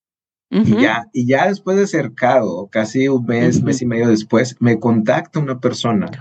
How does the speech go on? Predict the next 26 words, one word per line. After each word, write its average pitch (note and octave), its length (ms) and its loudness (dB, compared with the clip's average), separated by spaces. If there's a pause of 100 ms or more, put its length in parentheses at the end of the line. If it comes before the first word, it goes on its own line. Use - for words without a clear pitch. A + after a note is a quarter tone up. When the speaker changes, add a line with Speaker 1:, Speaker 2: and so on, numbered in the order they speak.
(160)
Speaker 2:
Oh. D3 480 4
Speaker 1:
por - 140 4
correo A2+ 360 2
electrónico, C3 760 -2 (640)
sí, - 320 -6
eh, G#2+ 460 2
acerca A2+ 480 0
de B2 120 2
esas, B2+ 440 -2
este, A2 480 0
peticiones B2 720 0
de B2+ 100 2
cotización A2 520 -2
que A2+ 120 -2
yo A2 80 2
había G#2+ 220 2
hecho A2+ 400 -6 (420)
seis, B2 640 -2
siete B2 240 -2
semanas G2+ 440 -4
antes, - 360 -14
¿no? F2+ 240 -2
Entonces, B2+ 640 0 (600)
aquí, C#3+ 680 2
eh, B2+ 1040 2 (160)
pues, B2+ 420 0